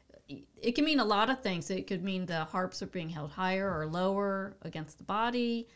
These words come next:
Um, it could mean that, you know, the accompaniment is playing higher, is being played higher or lower, uh, uh, you know, using different strings. Um, it could mean that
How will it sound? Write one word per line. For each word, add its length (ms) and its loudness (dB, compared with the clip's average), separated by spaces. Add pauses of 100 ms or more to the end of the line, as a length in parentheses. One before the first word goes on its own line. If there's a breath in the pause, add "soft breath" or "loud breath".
(320 loud breath)
Um, 640 0
it 160 -4
could 200 -6
mean 500 -4
that, 540 -2 (280)
you 120 -6
know, 60 -4
the 180 -4
accompaniment 760 -6
is 100 -8
playing 300 -6
higher, 580 -6
is 80 -8
being 200 -6
played 220 -4
higher 360 -2
or 80 -2
lower, 720 0
uh, 160 -8 (1200)
uh, 380 -8
you 100 -10
know, 60 -10
using 320 -4
different 220 -8
strings. 600 -4 (680 loud breath)
Um, 580 0 (1300)
it 200 -2
could 280 -2
mean 380 -2
that 420 -2